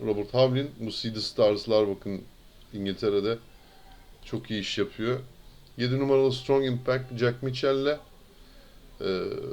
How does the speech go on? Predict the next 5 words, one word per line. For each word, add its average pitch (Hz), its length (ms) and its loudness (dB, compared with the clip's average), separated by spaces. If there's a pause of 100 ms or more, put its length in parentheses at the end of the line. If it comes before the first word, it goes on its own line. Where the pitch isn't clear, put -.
(600)
iki 127 180 -2
numaralı 110 300 4
Nakano 107 720 4
Tom 101 220 4 (260)
Marquardt'la 135 1160 0